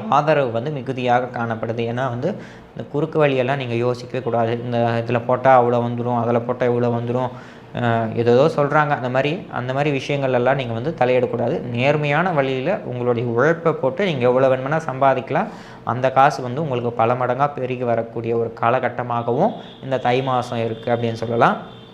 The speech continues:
நேயர்கள் அனைவருக்கும் வணக்கம். இப்ப நம்ம பார்க்க போறது ரெண்டாயிரத்தி இருபத்தி நாலுல வரக்கூடிய முதல் தமிழ் மாதம், அதாவது தை மாதத்துடைய கோச்சார ராசி பலன்கள். இந்த பன்னெண்டு ராசிக்காரங்களுக்கும் இந்த தை மாதம் எந்த மாதிரியான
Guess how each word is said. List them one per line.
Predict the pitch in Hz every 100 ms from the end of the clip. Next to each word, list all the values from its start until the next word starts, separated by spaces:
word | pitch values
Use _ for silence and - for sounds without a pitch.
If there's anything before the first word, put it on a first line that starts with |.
| - - -
நேயர்கள் | 127 143 147 135
அனைவருக்கும் | 123 123 127 131 170 147
வணக்கம். | 113 110 135 196 - - - -
இப்ப | 135 -
நம்ம | 147 131 117
பார்க்க | 123 120 127
போறது | 123 110 107 190 - - - - - -
ரெண்டாயிரத்தி | 123 131 147 143
இருபத்தி | 135 123 120 120
நாலுல | 113 110 110
வரக்கூடிய | 110 110 113 110 123 202 123
முதல் | 117 147
தமிழ் | 147 120 120
மாதம், | 117 110 110 107 - -
அதாவது | 107 110 139 185
தை | 117 139
மாதத்துடைய | 151 143 123 - 113 107 107 160 - - - - - - 113
கோச்சார | 135 139 131 127
ராசி | 120 117 120
பலன்கள். | 113 110 107 117 214 - - - -
இந்த | 139 139
பன்னெண்டு | 131 127 143 147 131
ராசிக்காரங்களுக்கும் | 127 139 127 117 113 107 165 214 147
இந்த | 127
தை | - 123 135
மாதம் | 131 117 135 202 -
எந்த | 120 127 139
மாதிரியான | 135 127 120